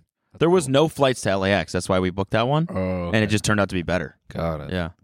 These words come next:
Speaker 1: Got it.
Speaker 2: What'd you do?
Speaker 1: We just had a little, little kinda last,
Speaker 2: Shindig?
Speaker 1: little last minute pasta party.
Speaker 2: Oh, pasta party.
Speaker 1: Yeah.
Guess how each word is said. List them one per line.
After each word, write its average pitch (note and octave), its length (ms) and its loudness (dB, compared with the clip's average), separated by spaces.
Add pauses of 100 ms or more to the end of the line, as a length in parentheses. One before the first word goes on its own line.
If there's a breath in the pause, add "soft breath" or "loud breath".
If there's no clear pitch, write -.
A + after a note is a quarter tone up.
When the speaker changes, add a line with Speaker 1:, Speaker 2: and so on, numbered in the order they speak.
Speaker 1:
Got D2 200 -14
it. - 60 -14
Speaker 2:
What'd A2 120 -6
you A#2+ 60 -4
do? G2+ 140 -6 (640 soft breath)
Speaker 1:
We - 80 -2
just F3 220 -6
had D3+ 160 0
a A#2+ 80 4
little, G#2 480 2 (1500 loud breath)
little G#2 180 -8
kinda G#2 240 -6
last, E2+ 80 -4
Speaker 2:
Shindig? A3 480 0 (240)
Speaker 1:
little C#3 220 2
last B2 280 2
minute C3 340 2
pasta A2+ 440 -2
party. - 500 -10
Speaker 2:
Oh, F3 280 -4 (120)
pasta G#3 640 -10
party. G#2 600 -6
Speaker 1:
Yeah. D2 340 -6